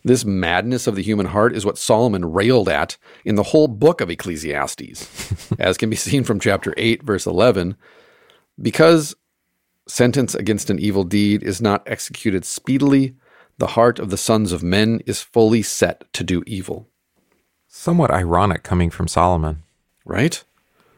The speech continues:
Speaker 1: Of all people.
Speaker 2: Of, <laughs> he, uh, yeah, he knew the heart of, of men all too
Speaker 1: Right.
Speaker 2: well. At least is
Speaker 1: Well,
Speaker 2: what's
Speaker 1: that's
Speaker 2: evident from the text.
Speaker 1: Right. I think that's why, uh, Ecclesiastes is so important to the rabbis,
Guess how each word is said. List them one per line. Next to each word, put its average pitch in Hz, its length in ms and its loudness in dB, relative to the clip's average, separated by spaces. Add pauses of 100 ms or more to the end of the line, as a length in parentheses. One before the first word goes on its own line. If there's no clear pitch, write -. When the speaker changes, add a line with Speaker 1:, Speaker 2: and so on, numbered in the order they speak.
Speaker 1:
Of 101 140 -2
all 113 140 6
people. - 420 -2 (260)
Speaker 2:
Of, 101 180 -2 (640)
<laughs> - 540 -20
he, 110 320 2
uh, 92 220 2 (160)
yeah, 87 320 -2
he 98 180 -2
knew 92 160 2
the 85 140 -2
heart 87 200 0
of, - 260 -10 (100)
of 87 160 -2
men 85 320 -2 (100)
all 180 240 -2
too 92 180 -2
Speaker 1:
Right. 95 140 2
Speaker 2:
well. 87 280 0 (220)
At 120 60 -2
least 131 180 0
is 113 60 -2
Speaker 1:
Well, 131 120 4
Speaker 2:
what's 120 80 4
Speaker 1:
that's 101 140 2
Speaker 2:
evident 92 220 0
from - 160 -10
the 87 60 -2
text. 92 240 2
Speaker 1:
Right. 92 160 2
I 120 80 0
think 123 160 0
that's 120 180 4
why, 98 280 4 (180)
uh, 92 320 2
Ecclesiastes 92 580 2
is 90 220 -4
so 95 120 0
important 87 300 -6
to 92 60 -4
the 80 80 -4
rabbis, 87 640 -2